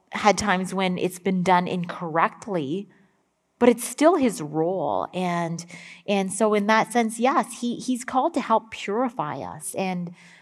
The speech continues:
as much as it might hurt us or annoy us or shame us in the moment,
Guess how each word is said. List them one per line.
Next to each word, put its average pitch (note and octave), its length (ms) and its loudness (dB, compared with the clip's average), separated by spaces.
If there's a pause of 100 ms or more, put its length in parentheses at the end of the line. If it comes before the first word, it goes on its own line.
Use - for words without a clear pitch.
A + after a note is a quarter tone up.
(120)
as G3 160 0
much A#3 200 4
as A#3 120 -2
it - 120 0
might G3 360 0
hurt G#3 440 2
us G#3 260 4
or F3 140 0
annoy F#3 500 0
us G3 320 -2
or E3 180 -4
shame G3 460 -6
us F#3+ 280 -2
in E3+ 180 -6
the E3 80 -2
moment, G3+ 560 -2